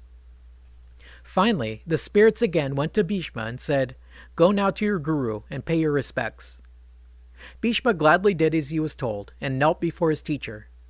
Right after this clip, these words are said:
Seeing this, his old affection returned to Rama. He smiled and said, "There's no one like you on this earth, Bhishma. Go now. I am greatly gratified with your performance." Rama next summoned his ward,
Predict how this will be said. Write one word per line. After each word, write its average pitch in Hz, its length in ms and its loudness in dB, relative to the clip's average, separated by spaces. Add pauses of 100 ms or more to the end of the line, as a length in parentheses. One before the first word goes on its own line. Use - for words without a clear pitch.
(280)
Seeing 208 400 0
this, 113 340 -6 (420)
his 151 200 0
old 180 180 4
affection 160 480 0
returned 156 380 -4
to 151 80 2
Rama. 110 440 -4 (240)
He - 140 -6
smiled 180 540 2
and 147 120 -4
said, 139 340 0 (380)
"There's 151 240 0
no 170 120 2
one 196 160 0
like 170 260 0
you 170 100 0
on 160 120 -2
this 151 180 -4
earth, 160 260 -2
Bhishma. 110 440 -10 (360)
Go 160 180 4
now. 113 340 -2 (260)
I 151 80 2
am 151 80 0
greatly 190 380 0
gratified 143 540 2
with 135 120 -6
your 135 100 -6
performance." 127 800 -8 (1500)
Rama 190 320 6
next 175 280 0
summoned 185 320 0
his 196 160 0
ward, 110 400 -2